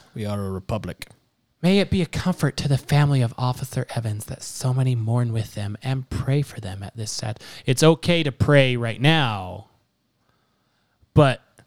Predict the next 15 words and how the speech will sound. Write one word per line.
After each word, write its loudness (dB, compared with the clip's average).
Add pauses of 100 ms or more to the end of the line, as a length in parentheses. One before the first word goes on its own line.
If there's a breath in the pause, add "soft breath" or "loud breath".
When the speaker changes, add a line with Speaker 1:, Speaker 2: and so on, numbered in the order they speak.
(560)
Speaker 2:
if 6
it 2
was 4
a 2
white 2
guy 0
that -8
crashed -2
into 0
it 0 (300 soft breath)
and 0
also 2
shot 2
more 0
people, 0